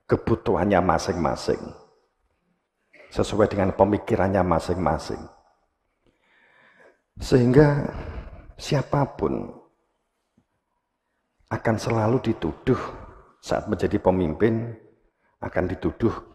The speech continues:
inkonstitusional, melanggar Pancasila.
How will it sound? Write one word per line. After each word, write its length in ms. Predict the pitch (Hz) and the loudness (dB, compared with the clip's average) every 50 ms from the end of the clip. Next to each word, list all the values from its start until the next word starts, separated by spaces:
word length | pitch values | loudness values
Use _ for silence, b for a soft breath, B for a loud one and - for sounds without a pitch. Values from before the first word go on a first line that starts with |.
| _ _ _ _ _ _ _ _ _ _ - - | _ _ _ _ _ _ _ _ _ _ -2 0
inkonstitusional, 1400 | 135 120 110 104 - 87 85 85 - - - 98 - - 87 80 - - 87 82 71 64 55 - - - - - - - _ _ _ _ _ _ _ _ _ _ _ _ _ _ _ _ _ _ _ _ _ _ _ _ _ _ _ _ _ _ _ _ _ _ _ _ _ _ _ _ _ _ _ _ _ - | 2 2 2 2 2 0 0 0 -2 -2 -2 -2 -2 -2 -4 -6 -4 -2 -2 -2 -2 -2 -4 -8 -10 -14 -16 -18 -20 -20 _ _ _ _ _ _ _ _ _ _ _ _ _ _ _ _ _ _ _ _ _ _ _ _ _ _ _ _ _ _ _ _ _ _ _ _ _ _ _ _ _ _ _ _ _ -8
melanggar 480 | - 95 - - 82 80 82 78 76 - | -4 -4 -2 -2 -2 -2 -4 -4 -4 -2
Pancasila. 640 | - 80 78 73 - - - - - - 55 - | -4 -4 -4 -4 -6 -6 -6 -6 -6 -6 -6 -6